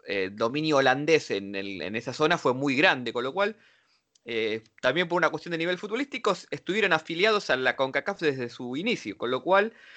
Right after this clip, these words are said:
no, no sabemos mucho de estos países, pero acá también la política está, está muy metida en el fútbol a pesar de que no sea tan, tan popular. Y yo quiero hoy hablar de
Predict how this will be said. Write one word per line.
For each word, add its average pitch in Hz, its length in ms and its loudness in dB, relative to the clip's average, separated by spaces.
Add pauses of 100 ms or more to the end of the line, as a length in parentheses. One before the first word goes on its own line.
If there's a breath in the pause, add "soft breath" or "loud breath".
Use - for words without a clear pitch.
(300 loud breath)
no, 240 260 6
no 208 140 4
sabemos 254 400 6
mucho 156 240 2
de 139 40 2
estos 143 180 -6
países, 113 380 2
pero 214 300 2
acá 302 260 2
también 254 320 2
la 156 140 4
política 143 440 0
está, 117 1000 4
está - 240 -2
muy 196 100 0
metida 180 220 2
en 175 80 4
el 156 100 2
fútbol 196 340 2
a 143 100 4
pesar 190 320 2
de 165 100 2
que 151 100 2
no 160 120 0
sea 156 240 2
tan, 131 460 0 (500)
tan 135 240 -6
popular. 117 520 0 (480)
Y 135 1000 0 (560)
yo 277 180 4
quiero 269 220 10
hoy 247 200 10
hablar 240 340 4
de 233 400 4